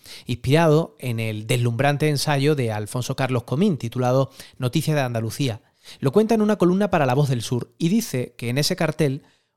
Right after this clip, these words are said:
un jornalero de piel machacada por el sol, que aparentaba muchos más años de los que posiblemente tenía, le interpelaba directamente: "Si el andaluz acomodado piensa en Madrid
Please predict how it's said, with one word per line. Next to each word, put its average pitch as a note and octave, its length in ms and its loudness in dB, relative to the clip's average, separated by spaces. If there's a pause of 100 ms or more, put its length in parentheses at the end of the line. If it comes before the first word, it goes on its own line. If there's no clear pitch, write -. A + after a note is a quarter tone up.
un D3 100 -8
jornalero D3+ 560 2
de C3 120 0
piel C#3+ 200 0
machacada B2 540 -2
por E3+ 120 2
el A#2+ 140 0
sol, - 400 -2
que - 80 -18
aparentaba A#2+ 800 -2
muchos C3+ 240 -4
más A2+ 180 -6
años E3 240 0
de A#2 60 -2
los A2 100 -6
que - 120 -10
posiblemente C3 480 -2
tenía, C#3+ 360 -2 (480)
le C#3+ 320 2
interpelaba E3+ 680 2
directamente: E3+ 800 -2 (320)
"Si B2+ 120 -8
el A2+ 80 -4
andaluz C3 360 4
acomodado C#3+ 540 2
piensa B2+ 300 -4
en D3 40 -2
Madrid C3+ 360 0